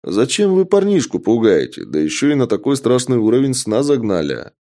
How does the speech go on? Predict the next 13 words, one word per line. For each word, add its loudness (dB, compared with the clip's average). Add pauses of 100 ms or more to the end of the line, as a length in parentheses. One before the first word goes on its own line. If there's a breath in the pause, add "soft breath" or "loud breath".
(800)
«О, 0
да -2
вы -2
разбираетесь -2
в -2
уровнях». -2 (360)
Мужчина -2
пристально -2
посмотрел -2
на 0
меня 0
и 0
прищурился. -4